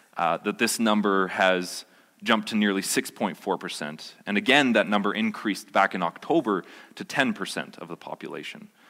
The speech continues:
four times the amount, uh, compared to pre-pandemic. Now, that's a lot of data, and I'm sorry, that's probably very discouraging.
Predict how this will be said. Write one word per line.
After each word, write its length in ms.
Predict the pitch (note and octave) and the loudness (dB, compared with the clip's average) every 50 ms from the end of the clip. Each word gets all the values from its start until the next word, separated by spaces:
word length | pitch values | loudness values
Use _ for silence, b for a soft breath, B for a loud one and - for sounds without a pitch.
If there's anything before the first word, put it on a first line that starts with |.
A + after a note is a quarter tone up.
| b b b b b | b b b b b
four 420 | b - - - C3 C#3 D3 C3 B2 | b -14 -2 2 4 6 6 6 4
times 540 | - - B2+ A2+ A2 G#2 G2 F#2 E2+ - - | 2 2 4 4 4 4 2 -2 -6 -8 -6
the 120 | G2 F#2+ | -4 -2
amount, 500 | F2+ F2+ F#2 F2 F2 F2 - - - - _ _ _ _ _ _ _ _ _ _ _ _ _ _ _ _ _ _ _ _ _ _ _ - F#2+ F2+ - - | 0 2 2 2 2 0 -4 -12 -16 -18 _ _ _ _ _ _ _ _ _ _ _ _ _ _ _ _ _ _ _ _ _ _ _ -18 -18 -18 -12 -2
uh, 260 | F#2+ F#2 F2 F2 F2 | 2 2 2 2 2
compared 500 | - - - A2 G2+ - G#2 G2 F#2+ F#2 | -2 -4 -6 -6 -4 0 2 0 0 0
to 80 | G2 E2+ | -2 -6
pre-pandemic. 1000 | - - - G#2 F#2+ - - - G2 F2+ E2+ E2 D#2+ D#2 C#2+ - - - - _ b b b b b b b b b b b b b b b b b b b b - | -6 -4 -4 -4 -4 -4 -4 -6 -4 -4 -2 -4 -6 -6 -6 -12 -16 -20 -20 _ b b b b b b b b b b b b b b b b b b b b 0
Now, 200 | B2 B2+ A#2 G2+ - B B B B B B B B B B _ _ _ _ - | 4 6 6 4 4 B B B B B B B B B B _ _ _ _ -2
that's 280 | G2+ C#3 D#3 F#3+ - F#3 | 6 8 8 8 8 4
a 40 | |
lot 200 | D#3+ D3+ D3 C#3 | 8 8 10 10
of 100 | C3+ B2+ | 8 6
data, 340 | A2 A2 F#2 F#2 F#2+ G#2+ A#2+ - | 6 6 6 8 8 6 6 4
and 120 | A#2+ A2+ | 4 4
I'm 100 | A2 A2 | 2 2
sorry, 400 | - - - G#2+ G#2 A2+ A2 A2+ | 0 4 6 8 8 8 6 6
that's 200 | A2 G#2+ G2+ - | 4 2 2 2
probably 500 | - - - B2 B2+ B2+ B2+ A2+ A#2 G#2+ | -4 0 4 4 6 6 4 2 2 2
very 260 | F#2 G#2+ G#2 G#2+ G2+ | 4 6 6 6 6
discouraging. 720 | F#2+ G2+ - - - - G2 F2+ E2 E2 - D2+ C2+ C#2 | 4 2 -2 -2 -2 0 0 0 0 0 -2 -8 -14 -16